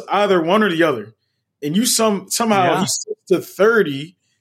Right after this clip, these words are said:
Speaker 1: because of teams like the Lions picking, picking Jahmyr <laughs> Gibbs at twelve, which is, which is a story for another day. But my Lions disappointed me. But still, like,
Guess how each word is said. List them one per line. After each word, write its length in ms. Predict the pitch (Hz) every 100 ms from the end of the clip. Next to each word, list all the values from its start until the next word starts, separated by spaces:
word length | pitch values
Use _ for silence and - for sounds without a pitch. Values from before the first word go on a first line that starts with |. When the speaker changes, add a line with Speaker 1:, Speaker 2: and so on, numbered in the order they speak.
| _ -
Speaker 1:
because 300 | 170 180 156
of 100 | -
teams 340 | 196 202 160
like 280 | 139 196 214
the 80 | 165
Lions 600 | 156 196 196 147 143 139
picking, 480 | - 180 180 160 139 _ _ _ _
picking 260 | 175 175 175
Jahmyr 560 | 156 165 214 208 -
<laughs> 20 | -
Gibbs 260 | 208 143
at 160 | 170 160
twelve, 360 | 160 165 151
which 140 | 143 147
is, 160 | 135 147 - _ -
which 200 | 165 147
is 200 | 160 - 165
a 60 |
story 280 | - 240 208 180
for 60 | 180
another 200 | 170 147
day. 240 | 147 131
But 120 | 127 131 - _
my 140 | 165 220
Lions 340 | 214 196 175
disappointed 500 | 165 147 131 180 147
me. 180 | 131 120 - - -
But 340 | 190 170 -
still, 420 | - - 277 247 175
like, 360 | 170 160 135